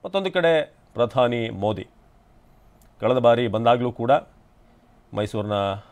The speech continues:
ಹಲವಾರು ಕಾರ್ಯಕ್ರಮಕ್ಕೆ, ಯೋಗ ಕಾರ್ಯಕ್ರಮಕ್ಕೆ ಬಂದಿದ್ರು, ಇನ್ನು ಹತ್ತು ಹಲವಾರು ವಿಶೇಷತೆಗಳಿತ್ತು. ಅದೇ ರೀತಿಯಾಗಿ ಇಲ್ಲಿ ಪ್ರಚಾರಕ್ಕೆ ಬಂದಿರೋದು ಅಮಿತ್ ಶಾ. ಈ ಗುಂಡ್ಲುಪೇಟೆ, ಹಾಸನ,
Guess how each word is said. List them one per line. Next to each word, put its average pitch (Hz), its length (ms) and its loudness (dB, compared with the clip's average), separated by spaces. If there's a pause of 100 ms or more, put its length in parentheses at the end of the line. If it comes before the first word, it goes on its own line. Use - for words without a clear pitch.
ಹಲವಾರು 131 280 6
ಕಾರ್ಯಕ್ರಮಕ್ಕೆ, 113 560 -2
ಯೋಗ 101 200 -4
ಕಾರ್ಯಕ್ರಮಕ್ಕೆ 104 560 -6
ಬಂದಿದ್ರು, 101 480 -8 (200)
ಇನ್ನು 104 140 -8
ಹತ್ತು 98 240 -10
ಹಲವಾರು 110 480 -2 (380)
ವಿಶೇಷತೆಗಳಿತ್ತು. 113 920 -4 (800)
ಅದೇ 175 140 6
ರೀತಿಯಾಗಿ 185 420 6
ಇಲ್ಲಿ 175 220 2
ಪ್ರಚಾರಕ್ಕೆ 175 540 8
ಬಂದಿರೋದು 95 360 -2
ಅಮಿತ್ 110 220 -4
ಶಾ. 98 120 -8 (800)
ಈ 104 100 -8
ಗುಂಡ್ಲುಪೇಟೆ, 123 640 0
ಹಾಸನ, 107 380 -2